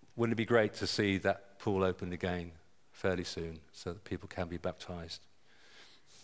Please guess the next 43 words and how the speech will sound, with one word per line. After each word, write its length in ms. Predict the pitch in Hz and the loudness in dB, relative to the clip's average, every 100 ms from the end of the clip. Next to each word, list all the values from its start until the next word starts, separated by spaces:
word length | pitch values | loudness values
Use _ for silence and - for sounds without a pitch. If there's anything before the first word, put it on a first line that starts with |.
| - - - - - - - - - - 127 | -20 -20 -20 -20 -20 -20 -20 -20 -20 -4 2
And 140 | 127 | 4
then 120 | 151 | 4
we 100 | 156 | 6
have 140 | 156 151 | 6 4
a 40 | |
culture, 520 | - 151 156 - 104 | 6 6 6 2 2
we 120 | 101 | 4
have 360 | 98 113 107 - 117 | 6 6 4 -2 2
our 180 | 104 | 2
D 260 | 95 113 110 | 4 4 6
N 120 | 113 | 6
A. 340 | 110 101 80 - - - - - - | 4 4 0 -6 -20 -20 -20 -20 -8
What 220 | - 113 120 | -2 0 0
is 80 | |
culture? 540 | - - 120 - - 92 | 2 4 4 0 -2 -2
Culture 540 | - 113 - - 104 | 2 2 2 -2 2
is, 340 | 98 95 - - - - - - - - | 2 0 -6 -12 -18 -20 -20 -20 -20 -4
is 180 | 101 - | -2 4
this 200 | 131 151 | 4 4
is 140 | 175 | 4
the 100 | 127 | 4
way 200 | 117 120 | 6 6
we 140 | 117 | 4
do 220 | 110 127 120 | 4 2 4
things 360 | - 101 90 | 2 2 2
round 360 | 92 92 87 - | 2 2 0 -2
here. 400 | 98 80 78 76 | -2 -2 -4 -8
<laughs> 40 | - - - - - - - - - - - | -10 -12 -16 -20 -20 -20 -20 -20 -20 -20 -6
And 220 | 110 107 107 | -2 0 0
the 80 | |
church 380 | 107 - 151 - | 4 6 6 4
has 260 | 123 117 104 | 4 4 4
a 120 | 107 | 2
"this 340 | 107 104 - | 2 2 4
is 100 | 120 | 2
the 100 | 110 | 2
way 220 | 110 117 113 | 4 6 6
we 140 | 107 | 4
do 180 | 123 123 | 2 0
things 360 | - 90 87 | 0 -4 -2
round 300 | 101 95 92 | 0 2 0
here" 280 | 85 98 87 | 0 2 2
culture 580 | - 113 104 - 95 | 2 2 2 0 -4